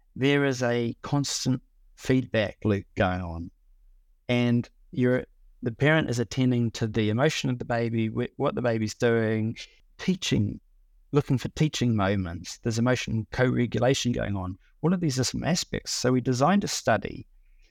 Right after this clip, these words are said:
where it's a shared interaction study. So we create these different games, like these are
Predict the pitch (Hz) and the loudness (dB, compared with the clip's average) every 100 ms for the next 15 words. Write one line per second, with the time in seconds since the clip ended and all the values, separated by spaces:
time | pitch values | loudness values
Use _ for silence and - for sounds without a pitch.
0 | _ - 120 123 120 117 - _ _ - | _ -4 0 2 2 0 -6 _ _ -8
1 | - 113 - 135 123 117 - 113 - 104 | -2 -2 2 2 4 2 2 2 0 -6
2 | - 87 87 90 110 113 110 - 135 160 | -4 -4 -4 -4 0 0 -2 -2 0 0
3 | - 120 123 - 107 110 101 85 85 64 | 0 -2 -2 -4 -4 0 2 0 -4 -6
4 | - - 95 101 113 104 | -8 -4 -2 -2 -2 -4